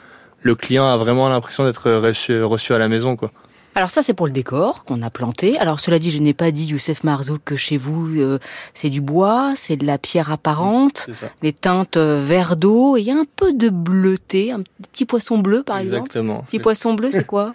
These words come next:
Speaker 1: <laughs> C'est un petit porte-bonheur que m'a offert, euh, ma mère pour, euh, l'ouverture du restaurant dans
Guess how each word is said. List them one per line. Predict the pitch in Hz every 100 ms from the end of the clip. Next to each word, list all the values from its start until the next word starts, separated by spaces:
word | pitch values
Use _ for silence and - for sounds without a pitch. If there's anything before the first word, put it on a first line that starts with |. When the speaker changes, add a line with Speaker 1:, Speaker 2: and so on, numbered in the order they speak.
| _ _
Speaker 1:
<laughs> | _ -
C'est | -
un | 117 117 117
petit | - 139
porte-bonheur | 139 123 123 131 139 -
que | 120 113
m'a | 110 110
offert, | 107 127 120
euh, | 113 107 101 104 113 -
ma | 113
mère | 113 120 135 - -
pour, | 110 107
euh, | 101 98 101
l'ouverture | 110 113 113 - 117
du | 110
restaurant | 107 - 104 123
dans | 123 110 101 101 104